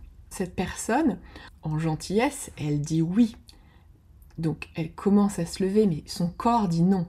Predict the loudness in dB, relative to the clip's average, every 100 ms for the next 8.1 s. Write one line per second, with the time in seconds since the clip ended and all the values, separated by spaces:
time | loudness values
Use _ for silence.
0 | -8 -12 -6 -4 -4 -6 -4 -2 2 4
1 | 4 4 0 0 0 2 4 2 -2 -20
2 | -20 -20 -8 -2 0 2 2 0 -2 -4
3 | -4 -6 -4 -2 0 -2 -6 -2 0 0
4 | -2 -2 0 0 2 2 2 2 2 4
5 | 2 0 -2 -4 -4 -4 -2 -2 2 0
6 | 0 -8 -10 -18 -20 -14 -8 -6 -2 -2
7 | -2 -4 -2 0 0 -6 -8 -6 -6 -6
8 | -6